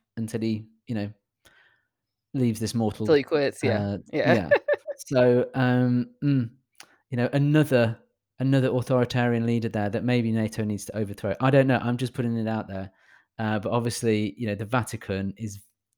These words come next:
Speaker 1: their government is very, very intertwined with religion. I don't, I
Speaker 2: Yeah.
Speaker 1: don't think abortion is legal in the Vatican. That's just, I don't know. I think that's just a feeling.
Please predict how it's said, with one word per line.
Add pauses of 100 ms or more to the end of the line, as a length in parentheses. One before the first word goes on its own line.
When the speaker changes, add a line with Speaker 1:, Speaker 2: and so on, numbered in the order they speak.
(240)
Speaker 1:
their
government
is (100)
very,
very
intertwined
with
religion. (920)
I
don't,
I
Speaker 2:
Yeah.
Speaker 1:
don't (100)
think (180)
abortion (520)
is
legal
in
the
Vatican. (1300)
That's
just,
I
don't
know.
I
think
that's
just
a
feeling.